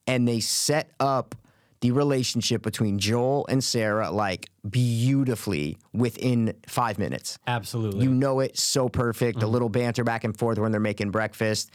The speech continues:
Speaker 1: It's so perfect. The brother comes in. You know, you know them immediately,
Speaker 2: Right.
Speaker 1: right? Just immediately you know them. So that's really, and I thought that was all just kind of from the show. But
Speaker 2: Mm-hmm.
Speaker 1: regardless,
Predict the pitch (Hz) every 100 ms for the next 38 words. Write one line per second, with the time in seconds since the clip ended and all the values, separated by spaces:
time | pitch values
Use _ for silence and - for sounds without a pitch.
0 | - - 131 160 135 160 110 107 104 120
1 | 117 120 110 139 147 147 131 131 139 -
2 | - - 180 165 156 160 123 98 90 98
3 | _ _ _ _ 135 127 127 139 120 110
4 | 65 82 67 - 107 113 113 - - 185
5 | 247 170 151 175 156 139 131 110 117 165
6 | 233 262 - - - - - 185 165 151
7 | 151 139 - 117 160 165 131 113 139 151
8 | 147 139 117 143 151 147 139 113 113 117
9 | 101 104 110 98 - 113 107 98 - 131
10 | 135 165 165 151 131 117 131 180 160 123
11 | 117 113 -